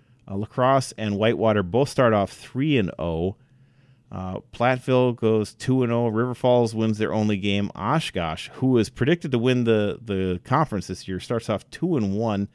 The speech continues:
Uh, U W S P even gets a two and oh or two and one split here. Uh, Oshkosh got a tough loss at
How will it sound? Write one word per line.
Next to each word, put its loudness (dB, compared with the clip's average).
Uh, -8
U -4
W 0
S -4
P 0
even 0
gets -4
a -8
two -6
and -2
oh 0
or -2
two -2
and 2
one 0
split -6
here. -6
Uh, -4
Oshkosh 0
got 2
a 2
tough -2
loss 2
at -2